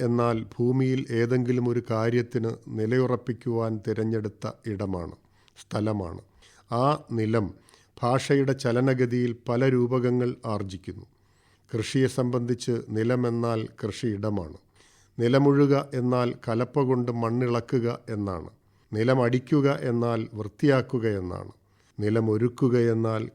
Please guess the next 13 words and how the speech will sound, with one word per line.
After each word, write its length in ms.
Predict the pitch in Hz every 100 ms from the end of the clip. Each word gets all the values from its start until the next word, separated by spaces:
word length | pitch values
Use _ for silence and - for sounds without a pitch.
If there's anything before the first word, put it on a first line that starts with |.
| -
കൃഷിക്കളം 600 | - 120 - 117 107 -
വിത്തു 260 | 110 - 143
വിതയ്ക്കാനോ 720 | 123 117 113 117 107 104 104 -
ഞാറ് 460 | 110 101 110 127 123
നടാനോ 520 | 110 107 107 104 107 - _ -
ഉഴുതുമറിച്ചും 920 | 107 120 135 123 104 101 - 101 - _ 110
മരമടിച്ചും 960 | 104 123 123 104 98 - 101 - _ _ _
പരുവപ്പെടുത്തുക 840 | 104 107 120 120 113 101 107 101 -
എന്നും. 300 | 110 90 78 - _ _ _ _ -
കലപ്പ 400 | 120 135 135 151
കേരളത്തിലെത്തുന്നതിന് 1120 | 139 - 123 123 135 131 127 120 135 131 135
മുൻപ് 460 | 131 127 123 123 131 - -
നാം 360 | 113 117 113